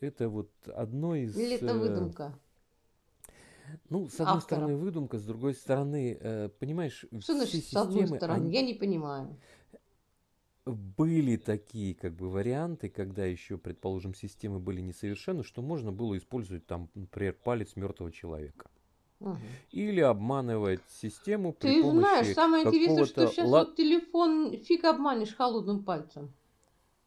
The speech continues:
Speaker 1: Ну, с одной стороны, фиг обманешь, с другой стороны, варианты, в принципе, есть. Почему? Потому что каждый сканер отпечатка пальцев, он использует свою технологию.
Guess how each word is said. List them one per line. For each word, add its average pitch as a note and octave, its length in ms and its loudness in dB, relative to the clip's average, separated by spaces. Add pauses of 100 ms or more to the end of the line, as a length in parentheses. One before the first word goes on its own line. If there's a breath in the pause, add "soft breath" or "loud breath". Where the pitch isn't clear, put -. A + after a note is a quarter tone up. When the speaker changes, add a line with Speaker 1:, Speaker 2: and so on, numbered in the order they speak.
(680 soft breath)
Speaker 1:
Ну, D#3 340 -6
с - 120 -14
одной D#3+ 260 0
стороны, D#3 400 -2
фиг - 320 -10
обманешь, D3 600 -2
с G2+ 40 -10
другой B2 300 -4
стороны, B2+ 440 -4
варианты, C3+ 580 -4
в - 60 -14
принципе, A2 1500 -4
есть. D3+ 420 -6
Почему? C3+ 380 -6
Потому G#2+ 420 -6
что - 200 -8
каждый G#2 520 0
сканер G2 480 -4
отпечатка A2 540 -8
пальцев, - 360 -6
он D3 140 -4
использует B2+ 380 -10
свою A2+ 180 -4
технологию. F2+ 680 -10